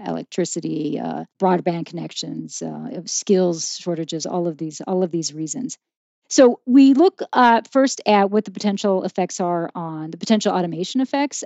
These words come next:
Um, we see mainly that it's really something that's gonna affect clerical tasks. And so as a result,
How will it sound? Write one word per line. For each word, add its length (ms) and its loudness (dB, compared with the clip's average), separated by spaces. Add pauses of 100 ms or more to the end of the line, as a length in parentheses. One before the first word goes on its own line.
Um, 340 -4
we 140 -4
see 320 -2
mainly 680 0
that 180 0
it's 180 -6
really 520 2
something 360 -6
that's 160 -6
gonna 160 -8
affect 420 -8
clerical 380 -2
tasks. 640 -4 (140)
And 180 0
so 160 0
as 240 0
a 40 -8
result, 580 0